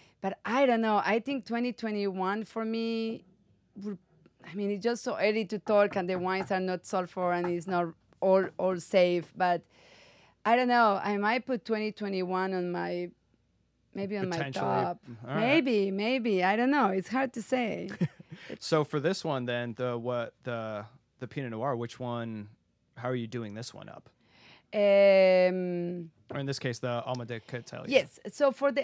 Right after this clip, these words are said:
Speaker 1: Alma de
Speaker 2: Catalunya.
Speaker 1: Catalunya, we do, and for anybody that sees the label, um, you can separate the word on cat and leia, so it's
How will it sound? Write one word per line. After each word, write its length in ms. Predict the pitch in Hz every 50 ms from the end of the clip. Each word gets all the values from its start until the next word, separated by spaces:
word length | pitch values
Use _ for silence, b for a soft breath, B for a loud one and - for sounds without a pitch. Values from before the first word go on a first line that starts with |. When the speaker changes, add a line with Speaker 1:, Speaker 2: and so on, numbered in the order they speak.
| - 285
Speaker 1:
Alma 180 | 320 339 359
de 140 | 370 392 -
Speaker 2:
Catalunya. 880 | - - 269 - - 214 220 220 233 240 233 220 202 196 190 185 185 147
Speaker 1:
Catalunya, 60 | -
we 220 | 202 196 233 233 220
do, 400 | 185 214 226 220 220 214 214 208
and 140 | - 214 202
for 140 | - - 220
anybody 340 | 233 254 262 208 233 220 214
that 220 | 180 196 185 180 -
sees 260 | - 214 208 180 170
the 100 | 185 170
label, 600 | 160 165 185 196 175 170 170 170 170 180 190 214 226 - _
um, 720 | - 196 185 180 180 180 175 175 170 170 165 170 175 - - _
you 160 | 190 196 208
can 360 | 190 - 214 202 202 214 208 -
separate 520 | - - 220 214 - - 214 208 202 180
the 120 | 196 190 180
word 340 | 175 180 185 185 190 175
on 160 | 185 175 170 - _
cat 400 | - 190 185 196 202 - - - _ _ _ _ _ _ _
and 200 | - 175 165 165
leia, 460 | 175 175 170 175 190 208 226 254 302 359 _ _ _ _ _ _ _ -
so 160 | - - 190
it's 140 | 160 -